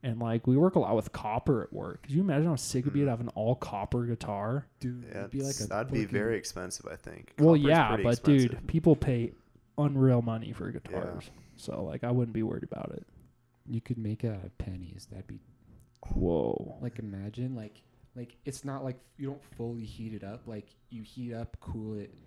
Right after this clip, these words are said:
Speaker 3: w-, so, like, it doesn't melt, like, the face, and you, like, turn the guitar, uh, guitar over, and the back is just fucking
Speaker 2: Pennies.
Speaker 3: Yeah.
Speaker 1: That would probably have to be done with, like, glue. You can't really.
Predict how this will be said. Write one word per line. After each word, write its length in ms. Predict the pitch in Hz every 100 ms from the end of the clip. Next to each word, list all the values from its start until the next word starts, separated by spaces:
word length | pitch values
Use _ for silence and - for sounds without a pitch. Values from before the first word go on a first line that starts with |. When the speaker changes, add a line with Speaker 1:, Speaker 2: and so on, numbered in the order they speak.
| - - - - _ _ 160
Speaker 3:
w-, 160 | 131
so, 160 | 131 135
like, 200 | 120 113 -
it 160 | 113
doesn't 400 | - 113 107 107
melt, 260 | 107 104 104
like, 160 | 101 -
the 80 | 107
face, 560 | _ 92 92 127 - -
and 100 | -
you, 60 | 110
like, 140 | 107 -
turn 200 | 123 113
the 80 |
guitar, 280 | 110 113 - -
uh, 40 | 101 - _ -
guitar 400 | 120 117 110 107
over, 240 | 107 123
and 160 | 123 107
the 60 |
back 420 | 98 107 101 107 110
is 80 |
just 240 | - - -
fucking 500 | - 107 - 107 95 - _ -
Speaker 2:
Pennies. 760 | 120 110 104 95 87 - -
Speaker 3:
Yeah. 80 | - 339 - _ _ _ _ _ -
Speaker 1:
That 100 | 131
would 140 | 123
probably 240 | - 175
have 80 | 135
to 60 | -
be 100 | 120
done 200 | - -
with, 140 | -
like, 220 | - 110 -
glue. 320 | - 98 -
You 120 | - 131 90 _
can't 200 | - 123 -
really. 220 | - -